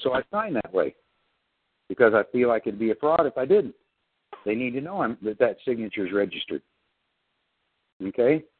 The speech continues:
And even though a lot of people are just putting A R for authorized representative, I still use the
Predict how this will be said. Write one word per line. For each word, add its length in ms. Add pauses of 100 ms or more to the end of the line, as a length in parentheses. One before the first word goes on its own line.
(320)
And 300 (360)
even 240
though 140
a 60
lot 180
of 80
people 240
are 120
just 260
putting 220
A 180
R 340
for 180 (280)
authorized 500
representative, 600 (1080)
I 120
still 200
use 260
the 80